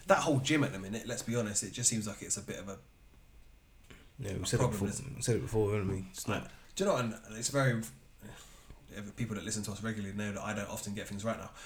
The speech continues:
Speaker 1: But, um, yeah, I said it, I remember saying
Speaker 2: Yeah.
Speaker 1: it a, a couple of months back, that it seems like there's some, some very bad stuff going on at the gym at the minute. It doesn't seem like everything's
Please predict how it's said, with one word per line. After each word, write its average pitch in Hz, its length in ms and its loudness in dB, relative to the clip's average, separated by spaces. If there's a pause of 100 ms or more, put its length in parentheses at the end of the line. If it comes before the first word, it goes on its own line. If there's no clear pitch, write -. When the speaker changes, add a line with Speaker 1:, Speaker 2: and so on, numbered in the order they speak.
(260)
Speaker 1:
But, 123 260 6
um, 110 480 4 (640)
yeah, 117 200 2
I 120 100 6
said 147 180 6
it, 123 40 4
I 113 80 2
remember 135 220 6
saying 104 280 8
Speaker 2:
Yeah. 107 120 0
Speaker 1:
it - 140 -8
a, 123 40 -10
a - 40 -8
couple 131 200 -2
of 110 60 2
months 120 200 0
back, 73 120 -6
that 85 200 -8 (180)
it - 260 -12
seems 113 240 0
like 82 140 -2
there's 101 140 4
some, 101 260 0 (1200)
some 98 240 -2
very 123 200 2
bad 117 300 2
stuff 120 180 4
going 104 140 0
on 101 100 0
at 90 60 -6
the 98 80 -6
gym 107 200 0
at 92 60 -6
the 90 60 -8
minute. 95 180 -6
It 95 140 -6
doesn't 110 240 -2
seem 120 200 4
like 104 180 -2
everything's 107 360 -2